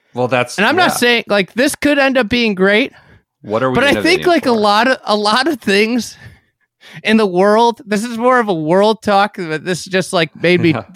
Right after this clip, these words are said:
Speaker 2: think back to that, is, like, did anybody stop and ask, like, do people actually want this? <laughs> And I think, like, that is, like, a great
Speaker 1: Innovating
Speaker 2: area,
Speaker 1: for the
Speaker 2: like,
Speaker 1: sake of innovating.
Speaker 2: <laughs> to, like, it's like,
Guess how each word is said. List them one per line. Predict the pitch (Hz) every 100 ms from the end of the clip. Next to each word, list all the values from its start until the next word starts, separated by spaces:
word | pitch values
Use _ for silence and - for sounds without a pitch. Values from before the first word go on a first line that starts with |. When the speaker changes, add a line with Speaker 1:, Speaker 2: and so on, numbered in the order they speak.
| -
Speaker 2:
think | 190 165
back | 175 185 -
to | 190
that, | 190 208
is, | 196 -
like, | 165 - - _ _ - - _ _
did | 202 269
anybody | 381 381 311
stop | - 247 254 240
and | 202
ask, | 180 185 196 -
like, | 175 165 _ -
do | 214 277
people | 285 294 277
actually | 262 - 214 170
want | 151 131 -
this? | - - -
<laughs> | - _ _ _ _ _ _ - _ _ _ _ _ _ _ _ _ _ _ _ - 151
And | 240
I | 277
think, | - 330 -
like, | 277 247 220
that | 240 277
is, | 247 208
like, | 208 180
a | 185
great | 156 - 196 220 - 165 _ _ _ _ _ 117
Speaker 1:
Innovating | 180 208 214 208
Speaker 2:
area, | 180 165 147 _ _
Speaker 1:
for | 110
the | 95
Speaker 2:
like, | 98
Speaker 1:
sake | 113 110
of | 107
innovating. | 98 82 69 - - 151 _ _
Speaker 2:
<laughs> | _ - - -
to, | 226 226
like, | 214 208
it's | 240 -
like, | 240 220 -